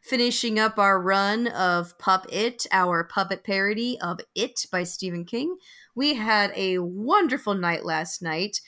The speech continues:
We hosted a clowns-only audience performance where everyone in the audience showed up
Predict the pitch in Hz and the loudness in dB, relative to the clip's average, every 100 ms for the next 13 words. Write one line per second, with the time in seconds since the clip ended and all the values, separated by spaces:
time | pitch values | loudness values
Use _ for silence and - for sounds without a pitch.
0 | - - 175 214 226 208 220 226 - 233 | -20 -14 -6 -2 0 2 2 0 -2 -4
1 | - 180 175 - 208 220 240 269 285 277 | -2 -4 -6 -6 2 4 4 4 0 -2
2 | - _ _ - 214 220 240 240 240 - | -8 _ _ -6 2 4 4 2 0 4
3 | 208 202 196 185 175 - _ _ - 214 | 4 4 0 -2 -6 -10 _ _ -6 -6
4 | 202 190 170 165 208 247 - _ - _ | -2 -2 0 -2 -6 -6 -10 _ -20 _
5 | 202 208 - 226 262 302 339 320 269 254 | -2 -2 2 2 2 0 2 4 6 4
6 | 220 180 180 - - - _ - - - | 4 0 -2 -6 -8 -10 _ -12 -8 -2
7 | 214 214 269 277 196 180 - | 2 4 4 6 4 2 -2